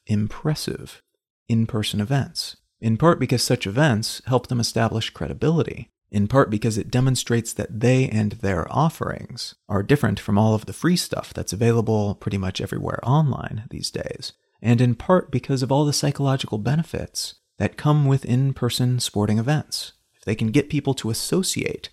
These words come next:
those same sorts of tribal, mob-related emotional effects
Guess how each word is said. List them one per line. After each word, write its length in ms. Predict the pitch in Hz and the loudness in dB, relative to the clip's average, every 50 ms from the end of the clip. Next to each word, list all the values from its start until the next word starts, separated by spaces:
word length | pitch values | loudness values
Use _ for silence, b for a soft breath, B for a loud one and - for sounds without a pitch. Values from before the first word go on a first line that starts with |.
| _ - | _ -2
those 180 | 95 110 110 | 0 2 2
same 360 | - - - 143 139 143 147 143 | 2 0 0 2 2 2 2 2
sorts 380 | - - 135 139 135 135 - | 0 0 0 0 0 0 -4
of 140 | - - - | -10 -10 -10
tribal, 680 | - - - - 127 123 131 135 131 139 135 135 139 - | -12 -12 -8 -4 0 0 2 2 4 4 4 4 2 0
mob-related 1160 | - - 104 107 113 120 123 120 123 131 135 131 131 120 123 123 120 127 123 123 120 120 117 | 0 0 0 2 2 4 4 6 6 4 4 2 0 0 0 2 2 4 4 4 4 2 2
emotional 680 | - 92 107 113 123 131 139 - - - 135 127 120 - | 0 0 0 0 2 2 0 0 0 0 0 0 0 -2
effects 760 | 107 - - - - 156 135 - - - - - - - - | -6 -12 -10 -6 -4 -4 -4 -4 -8 -10 -12 -10 -10 -10 -14